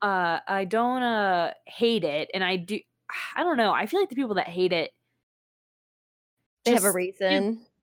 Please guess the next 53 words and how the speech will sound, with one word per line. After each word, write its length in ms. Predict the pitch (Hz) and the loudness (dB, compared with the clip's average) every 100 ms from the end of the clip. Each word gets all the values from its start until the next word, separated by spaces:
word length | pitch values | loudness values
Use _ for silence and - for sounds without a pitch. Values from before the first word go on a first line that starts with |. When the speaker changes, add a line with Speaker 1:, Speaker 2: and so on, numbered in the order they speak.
| _ - | _ -4
Speaker 1:
yeah, 60 | 202 | 0
they 100 | 320 | 2
have 120 | 339 | 2
a 80 | 269 | 2
reason, 500 | 247 240 226 233 220 | 2 2 2 0 0
or, 320 | 208 208 196 | 0 2 2
like, 340 | 196 190 - _ _ _ - | 2 2 -2 _ _ _ -2
they 200 | 233 240 | 2 2
just 220 | 233 220 | 2 -2
hate 300 | 208 214 214 | -2 2 4
it 180 | 208 - - | 4 0 -10
for 360 | 196 190 180 - | -4 -2 -2 -2
ap-, 180 | 170 - - | -4 -6 -4
like, 200 | 214 - _ - | -4 -4 _ -12
I 100 | 226 | -10
don't 160 | 175 135 | -10 -12
know. 300 | 131 151 151 _ _ | -16 -16 -16 _ _
It 80 | 262 | 2
almost 240 | 339 480 - | 4 4 2
feels 100 | 302 | 4
like 80 | 240 | 4
they 80 | 214 | 4
hate 160 | 233 | 4
it 100 | 220 | 2
for 100 | - | 0
no 220 | 165 170 160 | 0 2 0
reason. 420 | 107 120 143 185 - - | -2 -8 -6 -6 -4 -4
<laughs> 120 | 294 285 - _ _ _ _ _ - | -4 -4 -10 _ _ _ _ _ -10
Speaker 2:
Yeah. 340 | - 190 196 208 | -4 -2 -4 -4
Speaker 1:
Because, 240 | 302 330 311 | -2 0 0
like, 340 | 269 240 - - | 0 -2 -4 -2
you 160 | 240 | 0
either 400 | 269 269 262 247 | 0 2 2 2
got 240 | 190 226 240 | 2 0 2
broken 280 | 254 233 | 0 0
up 220 | 226 214 202 | -2 -2 0
with 220 | 196 185 | -2 -2
on 220 | 190 185 | -2 -2
Valentine's 400 | 180 175 165 165 | 0 -2 -4 -6
Day, 140 | 160 156 | -6 -4
which, 180 | 175 - | -4 -4
fair, 220 | 170 135 | -6 -6
you 120 | 151 | -6
know 120 | 175 | -4
what? 140 | 175 - | -4 -2
I, 360 | 160 165 165 _ _ - | -2 -2 -4 _ _ -4
I 120 | 180 | -2
hate 180 | 185 170 | 0 0
Valentine's 400 | 160 165 165 160 | -2 -4 -6 -4
Day 140 | 156 | -6
for 140 | 151 156 | -4 -6
you 120 | 151 | -6
too. 320 | - 175 | -4 -4